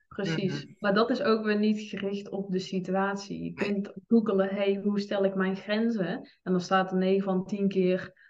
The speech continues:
Speaker 1: "Leg die lat wat minder hoog," of
Speaker 2: Ja.
Speaker 1: "Zeg vaak nee," of "Denk eerder aan jezelf." Ja, dat is leuk, maar als jij jezelf niet op waarde schat, kun jij jezelf ook niet op nummer
Speaker 2: Nee.
Speaker 1: één zetten.
Speaker 2: Nee.
Speaker 1: En dat is ook hetgeen waar ik aanstaande vrijdag dus echt dieper op inga met dat, met de webinar die wij
Speaker 2: Mhm.
Speaker 1: hebben staan.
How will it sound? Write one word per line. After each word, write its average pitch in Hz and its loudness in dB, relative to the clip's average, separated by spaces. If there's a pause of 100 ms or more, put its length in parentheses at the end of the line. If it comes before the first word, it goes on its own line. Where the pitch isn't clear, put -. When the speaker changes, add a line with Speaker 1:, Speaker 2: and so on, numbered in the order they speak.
(220)
Speaker 1:
"Leg 196 2
die 202 2
lat 190 6
wat 190 0
minder 190 2
hoog," 185 2
of 180 -4
Speaker 2:
Ja. 160 8
Speaker 1:
"Zeg - 2
vaak 185 -4
nee," 185 2
of 180 -4
"Denk 190 2
eerder 202 -2
aan 202 -4
jezelf." 185 2
Ja, 208 -2
dat 196 -8
is - -14
leuk, 220 4
maar - -8
als 202 -2
jij 214 0
jezelf 214 0
niet 208 0
op 185 -2
waarde 269 6
schat, 196 0
kun 254 0
jij 233 0
jezelf 226 2
ook 214 -8
niet 208 -2
op 202 -4
nummer 196 2
Speaker 2:
Nee. 139 -2
Speaker 1:
één 196 -2
zetten. 160 -6 (120)
Speaker 2:
Nee. - 0
Speaker 1:
En 220 2
dat 226 6
is - 0 (180)
ook 269 6
hetgeen 202 0
waar 190 4
ik 190 0
aanstaande 196 0
vrijdag 196 0
dus - -8
echt 220 -2
dieper 233 2
op 196 2
inga 220 0
met 180 2
dat, 190 -4
met 185 0
de 180 2
webinar 196 2
die 202 -4
wij 180 0
Speaker 2:
Mhm. 160 0
Speaker 1:
hebben 127 -2
staan. 220 -6